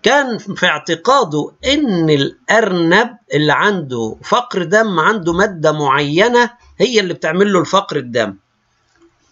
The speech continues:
لكن هو الحقيقة العكس، اللي عنده فقر دم المادة المعينة اللي بيتصوروها بتطلع عشان تزود كرات الدم الحمراء وتعوض إيه؟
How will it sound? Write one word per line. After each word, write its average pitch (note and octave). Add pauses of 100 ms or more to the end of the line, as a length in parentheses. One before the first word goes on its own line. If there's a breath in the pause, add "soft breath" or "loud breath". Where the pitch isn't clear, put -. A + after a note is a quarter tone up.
(160)
لكن C#3+
هو E3+
الحقيقة A3
العكس، -
اللي D3
عنده D#4
فقر A#3
دم B3 (360 soft breath)
المادة F3
المعينة F3
اللي D3+
بيتصوروها D#3 (420)
بتطلع A#3
عشان D3+
تزود F3+
كرات F#3+
الدم D#3
الحمراء G#3
وتعوض D#3
إيه؟ D3